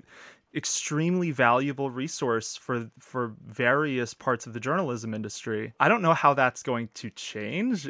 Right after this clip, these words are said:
in the coming months, but that has been an extremely useful one for every reason, from publishers tweeting about their books to book bloggers going there to share their video roundups, which, you know,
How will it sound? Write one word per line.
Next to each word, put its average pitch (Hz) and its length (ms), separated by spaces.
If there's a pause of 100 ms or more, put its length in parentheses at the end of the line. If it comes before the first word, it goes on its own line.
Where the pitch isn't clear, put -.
in 143 160
the 131 100
coming 120 560
months, 120 720
but 135 200
that 151 260
has 139 200
been 139 200
an 127 100
extremely 123 540
useful - 420
one - 380
for 127 380
every 151 360
reason, 131 440
from 117 360
publishers 143 560
tweeting 117 280
about 107 240
their 110 120
books 196 480 (380)
to 127 320
book 123 340
bloggers 160 500
going 127 260
there 120 160
to 131 120
share 110 320
their 110 320
video 180 400
roundups, 180 640
which, - 460
you 151 160
know, 113 320